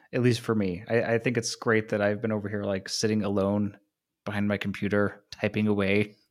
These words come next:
<laughs> on Twitter and S E O, and you're out there, like, meeting people and having a good time.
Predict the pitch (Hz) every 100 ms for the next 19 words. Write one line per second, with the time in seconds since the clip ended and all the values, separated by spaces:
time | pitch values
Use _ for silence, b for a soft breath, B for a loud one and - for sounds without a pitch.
0 | - - - 127 120 - 139 131 127 -
1 | - 147 143 135 - 135 135 135 117 139
2 | 143 135 139 135 127 117 135 131 123 123
3 | 120 117 110 113 120 117 113 117 113